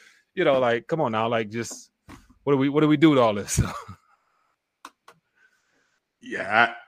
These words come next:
Speaker 2: the, I, I heard something interesting the other day, and they were talking about when the British pound was the world reserve currency, and it started its decline, I think, I don't know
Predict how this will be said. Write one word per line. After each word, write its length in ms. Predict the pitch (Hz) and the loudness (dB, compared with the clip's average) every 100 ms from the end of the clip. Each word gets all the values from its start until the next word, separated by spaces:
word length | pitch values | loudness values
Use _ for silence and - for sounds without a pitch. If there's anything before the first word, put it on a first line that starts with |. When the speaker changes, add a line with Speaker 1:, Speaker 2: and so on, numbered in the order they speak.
| _ 117 | _ -4
Speaker 2:
the, 480 | 123 120 113 110 - _ 120 | 2 4 4 2 -4 _ 2
I, 180 | 151 - | 2 4
I 120 | 233 | 2
heard 240 | 262 247 | 4 2
something 280 | 240 202 160 | 2 -2 0
interesting 480 | 180 165 131 120 123 | 0 0 0 0 0
the 80 | 117 | 0
other 180 | 113 98 | 0 0
day, 340 | 110 113 107 | 0 0 0
and 80 | 104 | -2
they 60 | |
were 100 | 107 | -6
talking 320 | 107 127 120 107 | -2 -2 -2 -2
about 260 | 107 98 | -2 -2
when 180 | 101 95 | -4 -6
the 60 | 90 | -8
British 460 | 104 110 104 - | -4 -2 -2 -8
pound 460 | 110 107 104 101 98 | -2 -2 0 -4 -6
was 160 | 92 | -10
the 80 | 92 | -12
world 380 | 90 101 101 92 | -10 -6 -6 -8
reserve 420 | 92 101 101 95 | -8 -4 -4 -6
currency, 520 | 107 104 95 - 85 _ _ _ _ _ _ _ | -6 -6 -6 -10 -20 _ _ _ _ _ _ _
and 440 | 98 95 95 95 _ _ - | -8 -6 -6 -10 _ _ -8
it 200 | 110 - _ _ | -8 -8 _ _
started 500 | - 123 113 107 104 | -4 4 4 4 0
its 160 | 104 | -6
decline, 640 | - 92 104 107 104 101 98 | -8 -12 -2 0 0 -2 -6
I 100 | 92 | -8
think, 380 | - 101 92 - - _ - | -10 -12 -12 -20 -20 _ -20
I 40 | |
don't 140 | 95 80 | -20 -20
know 160 | 78 | -20